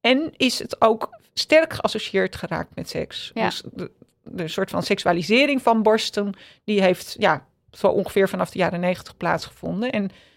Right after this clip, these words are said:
Speaker 1: dus mijn dochters zijn daarin opgegroeid. En die gaan ook anders om met dat lichaamsstijl dan ik op die leeftijd deed. En dat had ik me allemaal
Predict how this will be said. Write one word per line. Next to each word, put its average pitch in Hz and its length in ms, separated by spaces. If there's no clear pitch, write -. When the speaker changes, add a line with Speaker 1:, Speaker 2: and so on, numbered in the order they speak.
Speaker 1:
dus - 180
mijn 233 340
dochters 190 360
zijn 214 220
daarin 240 440
opgegroeid. 175 680
En 190 100
die 190 100
gaan 185 240
ook 185 100
anders 208 320
om 233 160
met 226 140
dat 226 120
lichaamsstijl 214 520
dan 214 160
ik 302 180
op 180 120
die 175 140
leeftijd 170 420
deed. 165 240
En 214 100
dat 220 140
had 262 180
ik 285 100
me 247 140
allemaal 233 500